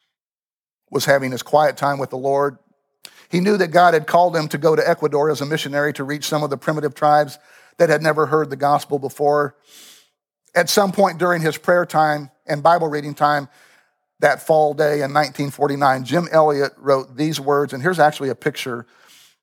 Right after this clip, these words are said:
from his journal. And some of you have heard this quote.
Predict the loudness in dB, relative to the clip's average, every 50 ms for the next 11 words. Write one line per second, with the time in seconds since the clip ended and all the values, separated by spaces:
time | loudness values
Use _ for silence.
0 | _ _ _ -20 _ _ _ _ 2 2 2 2 2 -2 -2 -2 -2 -2 -2 0
1 | -2 -4 -6 -8 -12 -16 _ _ _ _ _ _ _ _ _ _ _ _ _ _
2 | _ _ _ _ _ _ _ -14 -10 -2 0 0 2 2 0 0 -2 -2 -2 -2
3 | -2 -2 -2 -8 -8 -4 -2 -2 -2 -2 -4